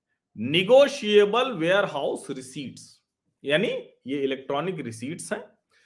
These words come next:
नेगोशिएबल वेयरहाउस रिसीट्स का मतलब क्या हुआ कि इसके आधार पर आप कहीं से ले सकेंगे। और देखिए बहुत साफ-साफ लिखा हुआ है, ये किसके लिए है? ईएनडब्ल्यूआर,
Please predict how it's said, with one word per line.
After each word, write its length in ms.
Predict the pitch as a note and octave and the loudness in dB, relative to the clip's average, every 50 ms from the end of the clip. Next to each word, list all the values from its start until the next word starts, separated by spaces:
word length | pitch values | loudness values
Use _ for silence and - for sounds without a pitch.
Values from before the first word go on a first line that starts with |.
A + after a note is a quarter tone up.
| _ _ - | _ _ -8
नेगोशिएबल 760 | A#2+ C3+ D3+ D#3 E3+ F3 F3 F3 - F#3+ G3+ G#3 G#3 A#3+ A#3+ A3 | -4 -2 0 2 2 0 0 0 2 4 6 6 6 6 4 4
वेयरहाउस 500 | G#3+ A3 A3 G#3+ G3 G#3+ A3+ A3 G#3+ A3 | 4 4 4 4 2 2 2 0 0 -2
रिसीट्स 360 | G#3 G#3 - A3+ A#3 G#3+ - | -6 -4 -6 -6 -8 -8 -8
का 100 | B3 A3+ | -8 -6
मतलब 260 | A3 G#3+ G#3+ A3+ A3 | -6 -6 -4 -6 -4
क्या 160 | - A#3 A3+ | -2 0 0
हुआ 180 | G#3+ A3+ C#4 B3 | 2 2 2 0
कि 140 | - - G#3+ | -2 -6 -10
इसके 220 | G3+ G3+ - G#3+ | -8 -4 -2 0
आधार 380 | G#3+ G3 F3 D#3 E3 E3+ F#3+ - | 0 2 2 2 0 0 0 -2
पर 160 | - A#3+ A3+ | -2 -2 0
आप 180 | G3 F#3 - - | -2 -2 -2 -4
कहीं 160 | E3+ D#3+ F3 | -4 -4 -4
से 120 | E3+ E3 D3+ | -6 -6 -6
ले 200 | A#2+ B2 D#3 E3 | -4 -2 -2 -2
सकेंगे। 500 | - G3 G3 - G#3 A#3 A#3+ A#3+ - - _ _ _ _ _ _ _ _ _ _ - | -2 -4 -4 -4 -6 -6 -6 -10 -12 -16 _ _ _ _ _ _ _ _ _ _ 0
और 120 | E3 E3+ | 2 4
देखिए 240 | G3 G#3+ G#3 A#3+ B3 | 4 4 4 4 2
बहुत 400 | A3+ G3+ G#3+ F#3+ A#3+ A#3+ A#3+ - | 2 4 2 2 2 0 0 2
साफ-साफ 600 | - G3 F#3+ G3+ G#3 G3+ G3+ - F#3 F3+ F3 - E3+ | 4 6 6 6 6 4 0 -2 0 0 -2 -4 -6
लिखा 200 | D3+ D3+ D3+ C3+ | -6 -4 -2 -2
हुआ 300 | A#2+ A2+ G#2+ G2 E2+ D#2 | 0 -2 -2 -4 -6 -8
है, 160 | - - _ _ _ _ _ _ _ _ _ _ _ _ _ _ - - | -12 -18 _ _ _ _ _ _ _ _ _ _ _ _ _ _ -8 -8
ये 140 | D#3 D#3+ | -6 -4
किसके 340 | D#3+ G3 F#3+ G3 - B3 B3+ | -4 -4 -4 0 2 4 4
लिए 220 | B3+ B3 B3 A#3+ A3+ | 6 8 8 8 10
है? 200 | A3 B3 C#4+ C4 | 10 8 4 2
ईएनडब्ल्यूआर, 760 | A#3+ G#3+ F#3+ F3 E3 D3 C#3 B2+ A2+ F#2 E2 E2 - _ | -2 0 0 0 0 -2 -2 -2 -4 -4 -6 -10 -16 _